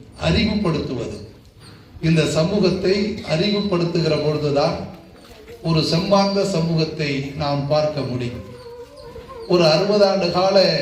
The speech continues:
அனுபவத்தில் இந்த சாலைகள் எப்படி இருந்தது, இங்க இருக்கிற வீடுகள் எல்லாம் எப்படி இருந்தது, நம்முடைய வாழ்வியல் நிலை எப்படி இருந்தது என்று கணக்கு பார்க்கிற நிகழ்வாக தான்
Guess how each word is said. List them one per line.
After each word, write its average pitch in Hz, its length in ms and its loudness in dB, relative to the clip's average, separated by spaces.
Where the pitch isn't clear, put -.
அனுபவத்தில் 160 720 -4
இந்த 170 240 2
சாலைகள் 180 600 2
எப்படி 160 300 -4
இருந்தது, 139 440 -2
இங்க 175 180 2
இருக்கிற 202 440 4
வீடுகள் 185 480 2
எல்லாம் 175 280 2
எப்படி 160 320 -2
இருந்தது, 139 460 -2
நம்முடைய 180 520 4
வாழ்வியல் 208 640 2
நிலை 175 200 0
எப்படி 175 320 -4
இருந்தது 160 440 -4
என்று 151 300 -6
கணக்கு 170 400 -2
பார்க்கிற 151 460 0
நிகழ்வாக 143 560 0
தான் 139 280 -2